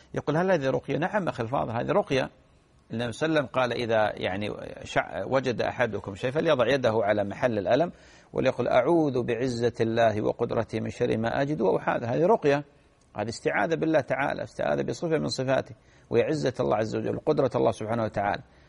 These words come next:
فهذه رقية من جملة الرقى. بارك الله فيك. أه، أبو صالح يقول في سورة الإسراء، يقول في قول الله تعالى: "إن قرآن الفجر كان مشهودا"، يقول يعني ما، ما هو ال-، القرآن المقصود هنا؟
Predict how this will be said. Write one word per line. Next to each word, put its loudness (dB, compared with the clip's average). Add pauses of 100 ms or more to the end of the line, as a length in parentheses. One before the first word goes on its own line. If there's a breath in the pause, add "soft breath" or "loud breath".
(140 soft breath)
فهذه 0
رقية 2
من 0
جملة 0
الرقى. 2
بارك 2
الله 4
فيك. -12 (1900 soft breath)
أه، -2
أبو -2
صالح 2
يقول 0
في -4
سورة 0
الإسراء، 2
يقول 0
في -4
قول 2
الله 4
تعالى: 2
"إن -2
قرآن 0
الفجر -2
كان 0
مشهودا"، -2
يقول 0
يعني 2
ما، 2
ما 0
هو 2
ال-، 0
القرآن 0
المقصود -2
هنا؟ 2